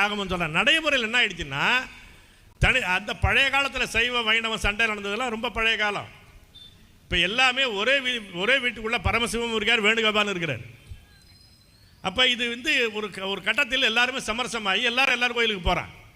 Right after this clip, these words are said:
எனவே கோயில்களுக்குள்ளும் அந்த கட்டமைப்பு வந்து விட்டது. எனவே சைவ கோயிலுக்குள்ளே அனுமார் சிலை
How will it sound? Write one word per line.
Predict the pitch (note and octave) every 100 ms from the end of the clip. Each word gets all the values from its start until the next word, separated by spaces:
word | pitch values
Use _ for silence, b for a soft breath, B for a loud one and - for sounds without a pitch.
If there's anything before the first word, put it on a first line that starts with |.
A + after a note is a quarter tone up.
| - - - - - -
எனவே | F3 B3+ C#4 A#3 C#4 C4 A3
கோயில்களுக்குள்ளும் | C4+ D#4 D4+ C#4+ A3 C4 C#4+
அந்த | C4
கட்டமைப்பு | A#3+ A#3+ C4 A#3 A3+
வந்து | A3+
விட்டது. | F#3+ D3+ G2+ - - - - _ _ - _ _ - -
எனவே | C4 -
சைவ | G3+ C#4+ D4+ A#3
கோயிலுக்குள்ளே | B3+ A#3+ F3+ F3 E3+ G#3+
அனுமார் | G#3+ A3 C4 A#3
சிலை | A3